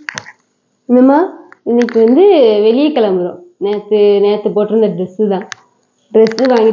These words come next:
தரல. நேத்து வந்து அஞ்சு நிமிஷம் தான் போட்டிருந்தேன் நான், சரின்ட்டு இதை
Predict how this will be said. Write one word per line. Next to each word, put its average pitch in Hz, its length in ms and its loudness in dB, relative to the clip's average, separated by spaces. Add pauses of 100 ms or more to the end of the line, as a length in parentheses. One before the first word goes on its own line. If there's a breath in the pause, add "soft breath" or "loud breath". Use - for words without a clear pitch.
தரல. 220 240 -2 (1900 loud breath)
நேத்து 262 340 2
வந்து 285 180 2
அஞ்சு 247 240 0
நிமிஷம் 269 300 -2
தான் 269 100 -2
போட்டிருந்தேன் 220 400 -2
நான், 208 160 -4
சரின்ட்டு 208 560 2
இதை 196 120 2